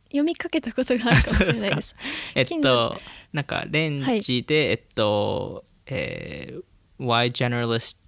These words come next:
Speaker 2: Triumph in a Specialized Worldっていう、えっ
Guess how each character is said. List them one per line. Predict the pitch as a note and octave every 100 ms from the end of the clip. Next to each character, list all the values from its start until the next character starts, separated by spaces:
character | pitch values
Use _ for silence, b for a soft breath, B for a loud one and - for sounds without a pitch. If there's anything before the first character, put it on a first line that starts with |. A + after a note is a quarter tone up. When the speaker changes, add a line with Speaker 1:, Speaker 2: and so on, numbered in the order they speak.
| -
Speaker 2:
Triumph | - A2+ G#2+ G#2+ -
in | -
a |
Specialized | A2+ - - A2+ A2 - C#2+ - -
World | A#2 - -
っ |
て | -
い | A2+ E2+
う、 | G2+ - B B B -
え |
っ | -